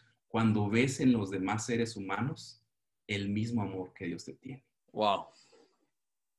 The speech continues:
Speaker 1: Y creo que eso es, eso es otro boleto. <laughs> O sea, cuando tú
Speaker 2: Cien por ciento.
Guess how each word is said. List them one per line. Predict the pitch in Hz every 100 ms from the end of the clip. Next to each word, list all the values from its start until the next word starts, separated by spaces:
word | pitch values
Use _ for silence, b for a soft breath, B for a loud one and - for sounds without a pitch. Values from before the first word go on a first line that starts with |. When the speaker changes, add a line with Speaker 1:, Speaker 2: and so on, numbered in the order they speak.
| _ -
Speaker 1:
Y | 110 113 _
creo | 110 127 127 131
que | 131 107 -
eso | 113 113 123
es, | 110 107 - - - _ _ _ _
eso | 120 135 135
es |
otro | 135 127 113
boleto. | 110 120 117
<laughs> | 175
O |
sea, | 135 110
cuando | 123 120 -
tú | 147 -
Speaker 2:
Cien | - - - - - 113 98
por | 131 131
ciento. | -